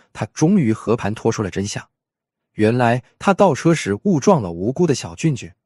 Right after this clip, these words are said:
那一刻小俊俊就跟在他的身后，他却没有察觉。当车子发动的时候，小俊俊已经站在了后视镜无法看到的盲区。胡建峰的车缓缓后退，但却没有意识到危险已经降临。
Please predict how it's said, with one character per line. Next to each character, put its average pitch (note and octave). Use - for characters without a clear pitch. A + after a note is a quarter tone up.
那 C3+
一 G2+
刻 G2
小 F#2
俊 F#3
俊 F#2+
就 C#3
跟 E3
在 D#3
他 G#2+
的 G2+
身 B2+
后， -
他 -
却 -
没 F#2+
有 C#3
察 -
觉。 E2+
当 C#3+
车 E3+
子 A#2+
发 D#3
动 E3+
的 G2
时 -
候， -
小 G2
俊 D#3
俊 A2
已 F#2
经 D3+
站 D#3+
在 A2+
了 F#2
后 D#3+
视 D3
镜 C#3
无 G#2+
法 -
看 -
到 G#2
的 F2
盲 F2
区。 B2+
胡 C#3+
建 D#3
峰 D3+
的 C3
车 C3+
缓 B2+
缓 G2
后 B2+
退， -
但 E3
却 B2+
没 A#2
有 B2
意 D#3+
识 -
到 G2
危 D3
险 C3
已 G2
经 F#2+
降 F#2+
临。 E2+